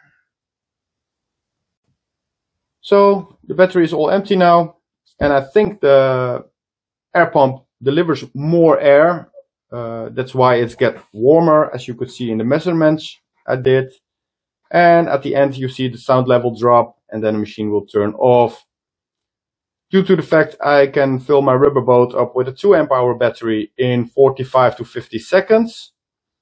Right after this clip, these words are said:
Let's say I could fill up my rubber boat with one battery, like, fifteen to twenty times. That's more than enough. I really like this tool.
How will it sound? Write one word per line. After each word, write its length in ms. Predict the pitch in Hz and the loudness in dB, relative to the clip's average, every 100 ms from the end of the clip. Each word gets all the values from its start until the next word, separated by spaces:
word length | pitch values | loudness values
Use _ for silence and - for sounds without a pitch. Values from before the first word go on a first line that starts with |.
| _ _ _ _ | _ _ _ _
Let's 280 | 143 156 - | -2 -2 0
say 420 | 156 147 147 135 _ _ _ - | 4 4 4 -2 _ _ _ -20
I 60 | |
could 160 | - 123 | -18 -12
fill 160 | - | -8
up 100 | 123 | -6
my 100 | 123 | -4
rubber 260 | 117 123 123 | -2 0 -2
boat 400 | 107 120 117 - - | 0 0 0 -4 -10
with 240 | 123 - - | -10 -10 -6
one 200 | 139 151 | -2 0
battery, 680 | 143 135 135 131 131 131 131 - | 2 0 2 0 0 -2 -10 -8
like, 220 | 120 123 | -6 -6
fifteen 420 | - 147 143 131 | -4 -4 -2 -4
to 120 | 131 | -4
twenty 360 | 127 143 135 127 | -6 0 0 0
times. 500 | 127 151 269 269 - _ _ _ _ _ _ _ _ | -2 -2 -2 -6 -14 _ _ _ _ _ _ _ _
That's 280 | - 110 - | -8 -8 -2
more 260 | 131 147 | 2 2
than 160 | 131 117 | 2 0
enough. 460 | 113 113 107 - _ _ _ _ _ _ _ _ _ _ _ _ _ _ _ _ _ _ _ | -2 -2 -4 -6 _ _ _ _ _ _ _ _ _ _ _ _ _ _ _ _ _ _ _
I 80 | - | 0
really 260 | 165 196 | 4 4
like 300 | 185 170 151 | 4 4 2
this 160 | 131 127 | -2 -8
tool. 380 | 135 143 180 | -6 -6 -6